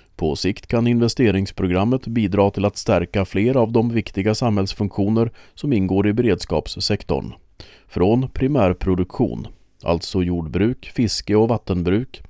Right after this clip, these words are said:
livsmedelstillverkning och livsmedelsdistribution,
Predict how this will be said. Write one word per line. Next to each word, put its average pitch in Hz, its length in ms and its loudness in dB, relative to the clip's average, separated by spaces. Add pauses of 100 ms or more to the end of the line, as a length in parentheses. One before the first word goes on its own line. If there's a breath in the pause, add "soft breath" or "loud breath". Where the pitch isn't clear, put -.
(400 loud breath)
livsmedelstillverkning 92 1500 -2 (160)
och 110 160 0
livsmedelsdistribution, 95 1500 -2